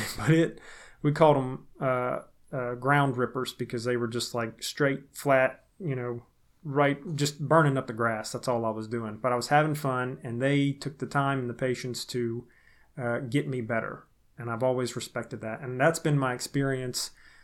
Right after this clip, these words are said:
um, throughout most golf courses that I've gone to. Okay? I think the, the third and, and final thing that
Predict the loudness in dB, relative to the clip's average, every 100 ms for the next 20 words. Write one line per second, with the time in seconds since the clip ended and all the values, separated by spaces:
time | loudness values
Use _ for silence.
0 | _ -8 -4 -4 -6 -10 -18 -4 2 4
1 | 2 -2 _ _ -6 -2 4 6 6 2
2 | 4 4 4 -2 -4 -4 -2 -2 -2 -4
3 | -4 -6 -8 -12 -14 -18 _ _ _ _
4 | _ -14 -10 -10 -10 _ _ -20 -20 -18
5 | -18 -20 -4 -2 4 4 4 0 2 2
6 | 4 0 2 6 8 8 8 4 -2 -4
7 | -6 -6 2 4 6 4 2 0 0 -2
8 | -6 -6 -4 -2 -2 -6 -12